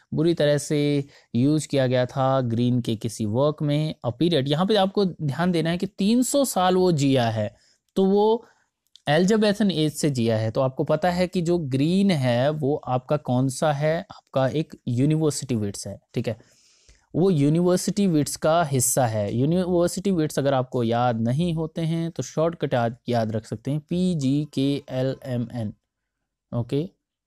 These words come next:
ये पीजीकेएलएमएन याद रखिए, आपको सारे यूनिवर्सिटी विट्स एक ही साथ याद हो जाएंगे। ये पीले, ये ग्रीन है, ये किड, ये ल-, अम, लिली, ये मार्लो, ओके, और थॉमस नैश।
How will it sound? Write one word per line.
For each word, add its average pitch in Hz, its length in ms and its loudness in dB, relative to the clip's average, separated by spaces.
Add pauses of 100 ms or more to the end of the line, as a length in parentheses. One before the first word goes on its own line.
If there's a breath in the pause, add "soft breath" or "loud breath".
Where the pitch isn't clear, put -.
(140)
ये 117 240 -2
पीजीकेएलएमएन 147 1160 -2
याद 127 260 -2
रखिए, 131 220 -2
आपको 139 240 -4
सारे 127 440 -2 (460 soft breath)
यूनिवर्सिटी 139 640 2
विट्स 131 420 -2 (100)
एक 131 160 -2
ही 151 60 0
साथ 143 300 2
याद 120 300 2
हो 110 60 0
जाएंगे। 110 420 0
ये 113 180 0
पीले, 147 500 0
ये 127 100 2
ग्रीन 139 300 0
है, 143 180 0
ये 123 100 0
किड, 143 420 0
ये 117 220 0
ल-, 113 120 0
अम, 117 680 -2 (920 soft breath)
लिली, 175 540 2
ये 147 180 0
मार्लो, 143 720 0 (420)
ओके, 127 260 -2
और 160 300 0 (160)
थॉमस 123 300 0
नैश। 101 380 -6